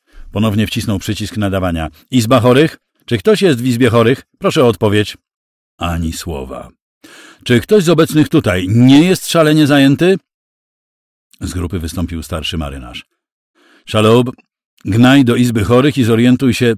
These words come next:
co się tam dzieje. Meldunek prześlij mi z najbliższego sprawnego interkomu. Po zniszczeniu B C I twój perkom może nie działać. Nie wiemy także, czy okręt został całkowicie oczyszczony z krag,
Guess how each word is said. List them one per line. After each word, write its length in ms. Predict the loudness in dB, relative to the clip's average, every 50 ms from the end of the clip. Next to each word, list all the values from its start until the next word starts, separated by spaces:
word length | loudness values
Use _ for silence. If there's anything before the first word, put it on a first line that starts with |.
| _ -6
co 200 | -4 -2 -2 -2
się 160 | -2 -2 -2
tam 220 | 0 0 0 0
dzieje. 300 | 0 0 -2 -4 -6 -12 -18 _ _ _ _ _ _ _ _ -6
Meldunek 540 | -2 0 2 2 4 4 2 2 2 0 0
prześlij 400 | -2 -2 -2 -2 0 2 4 4
mi 120 | 4 4
z 40 | 4
najbliższego 580 | 2 0 0 0 -2 -4 -4 -2 -2 -2 -2 -2
sprawnego 420 | -2 -2 -2 0 0 0 0 0
interkomu. 580 | 0 0 0 -2 -2 -2 -2 -2 -2 -4 -6 -12 _ _ _ _ _ _ _ -20 -20 -20 _ -4
Po 200 | 0 0 0 2
zniszczeniu 600 | 2 2 2 2 2 0 0 2 4 4 4 2
B 120 | 2 -2
C 180 | -2 0 0 0
I 120 | 0 -2
twój 280 | -4 -4 -2 0 0 2
perkom 420 | 2 0 0 0 0 0 2 2
może 220 | 2 2 2 2 2
nie 120 | 2 2
działać. 420 | 2 0 -2 -2 -4 -10 -16 -20 _ _ _ _ _ _ _ _ _ _ _ -2
Nie 200 | 0 2 2 4
wiemy 200 | 4 4 2 2
także, 300 | 2 0 -2 0 -2 -2
czy 140 | -2 -2
okręt 280 | -2 -2 0 -2 -2 -2
został 240 | -4 -4 -4 -4 -4
całkowicie 500 | -2 -4 -4 -2 -2 -4 -4 -2 -4 -4
oczyszczony 420 | -4 -6 -8 -6 -4 -2 -2 -2
z 80 | -4 -4
krag, 300 | -2 0 2 2 2